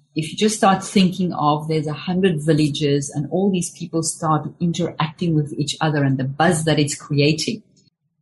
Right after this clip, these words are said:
it has two impact effects. First, we will have such a presence in changing the world that we actually have purchased a few factories where we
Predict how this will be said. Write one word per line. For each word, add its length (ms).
it 180
has 480
two 480
impact 640
effects. 580
First, 480
we 440
will 260
have 520
such 480
a 100
presence 720
in 540
changing 500
the 100
world 420
that 240
we 340
actually 420
have 440
purchased 720
a 60
few 420
factories 640
where 180
we 300